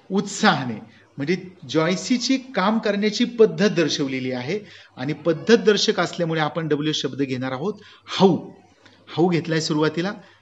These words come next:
मग underline केलेला जो भाग आहे तो कट केला. आता how या डब्ल्यूएच शब्दानंतर रचनेनुसार घ्यायचंय सहाय्यकारी क्रियापद. मग बघा, "Joycey performs her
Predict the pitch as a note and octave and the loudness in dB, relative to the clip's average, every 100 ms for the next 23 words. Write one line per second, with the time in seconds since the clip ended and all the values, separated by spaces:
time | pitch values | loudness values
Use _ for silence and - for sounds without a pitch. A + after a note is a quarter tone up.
0 | _ C#3+ - C3+ D3+ E3 D#3+ D#3 D3 D3 | _ -8 -4 -2 2 2 0 0 0 0
1 | D3+ C3+ C3 C#3 C#3 D#3 F3+ - F#3+ F#3 | -2 -4 -4 -4 -4 -6 -6 -2 -2 2
2 | F#3+ G3+ A3 - - _ B2 D3 E3 F3+ | 2 2 -4 -14 -20 _ -6 -2 -2 -2
3 | - - - G3+ A#3+ G3+ G3 F#3+ F#3 D#3 | -14 -8 4 6 6 6 4 2 0 -4
4 | C3+ D#3 D#3 D3 D3+ C#3+ D#3+ D#3 D3+ D3+ | -2 -4 -4 -2 -2 -2 -4 -6 -6 -4
5 | C#3 B2 A#2 F#3 G#3+ - - - - G3+ | -4 -4 -4 -6 -6 -10 -16 -6 6 6
6 | D3+ D3+ C3+ A#2 A2+ G2+ A2 - - - | 8 2 2 -2 -6 -10 -14 -16 -20 -18
7 | - C3+ D#3+ F3+ G3 D3+ D3 D3 - A3 | -8 -2 0 0 0 2 0 0 0 -2
8 | G#3+ D#3 C#3 E3+ F3+ E3+ A2+ C#3+ | 2 0 0 0 0 0 0 0